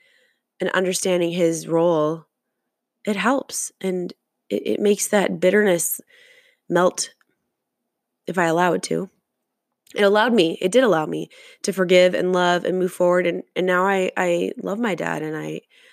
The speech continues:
understand and I don't hold any bitterness toward my dad at all. Um, and that took time and effort and work. And sometimes I do get mad all over again and I have to start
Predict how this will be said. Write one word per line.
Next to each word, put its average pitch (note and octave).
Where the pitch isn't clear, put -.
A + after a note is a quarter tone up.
understand F3+
and F3+
I F3
don't F3
hold G3
any G#3
bitterness D#3+
toward E3
my D#3+
dad D3+
at F3+
all. E3+
Um, E3
and G#3
that G#3
took -
time B3
and F#3
effort A3+
and G#3
work. G3+
And F#3
sometimes C#4
I G#3+
do A#3+
get D#4
mad D4+
all B3
over D#4
again G#3
and F3
I F3+
have G3+
to A3+
start -